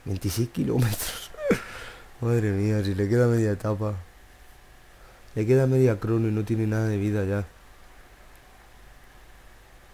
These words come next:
Es que me parece mucho cincuenta ahora y todo. Fíjate lo que le queda, pobre hombre.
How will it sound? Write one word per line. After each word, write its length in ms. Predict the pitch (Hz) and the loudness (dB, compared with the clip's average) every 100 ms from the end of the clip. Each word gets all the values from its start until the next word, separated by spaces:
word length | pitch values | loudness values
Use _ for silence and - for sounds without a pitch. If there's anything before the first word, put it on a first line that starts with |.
| - - - - | -20 -20 -20 -12
Es 120 | 117 - | -8 -2
que 120 | 123 | 0
me 120 | 120 | 2
parece 240 | 110 113 | 2 2
mucho 280 | 117 110 - | 2 0 -2
cincuenta 440 | 92 87 101 - 95 | -4 -4 -6 -2 -2
ahora 120 | 90 | -2
y 40 | |
todo. 260 | 90 95 87 - - - - - - - - - - - - - - - - - - - - - - - - - - - - | -4 -6 -6 -12 -20 -20 -20 -20 -20 -20 -20 -20 -20 -20 -20 -20 -20 -20 -20 -20 -20 -20 -20 -20 -20 -20 -20 -20 -20 -20 -16
Fíjate 560 | - - 110 98 92 | -14 -8 -4 -4 -2
lo 100 | 87 | -4
que 80 | 82 | -2
le 100 | 85 | -4
queda, 200 | 85 87 | -4 -4
pobre 320 | 82 104 92 | -4 -4 -4
hombre. 220 | 87 90 | -4 -4